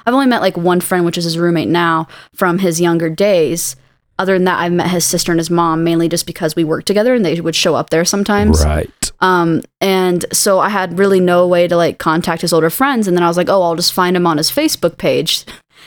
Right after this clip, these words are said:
Speaker 1: And he has his Facebook friends private.
Speaker 2: Hmm.
Speaker 1: So it became basically impossible to dig up anything like that. But the two friends that I do know, that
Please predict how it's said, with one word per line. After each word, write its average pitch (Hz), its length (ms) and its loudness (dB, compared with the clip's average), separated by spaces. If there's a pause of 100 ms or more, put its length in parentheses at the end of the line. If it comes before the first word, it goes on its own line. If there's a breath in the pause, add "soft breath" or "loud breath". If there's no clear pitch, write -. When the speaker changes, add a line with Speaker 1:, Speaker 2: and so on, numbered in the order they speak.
(100 loud breath)
Speaker 1:
And 214 140 0
he 277 200 0
has - 280 -6
his 233 160 -2
Facebook 196 560 0
friends 170 300 -4
private. 208 540 -4 (360 loud breath)
Speaker 2:
Hmm. 147 100 -2
Speaker 1:
So - 180 0
it 196 60 -2
became 247 320 0
basically 208 460 2
impossible 165 560 -2
to 165 120 0
dig 160 260 0
up 160 160 0
anything 160 320 0
like 156 200 -2
that. 160 180 -2
But 190 180 -2
the 196 60 -2
two 277 220 2
friends 233 360 0
that 190 100 2
I 180 60 4
do 190 180 2
know, 190 160 2
that 170 180 -2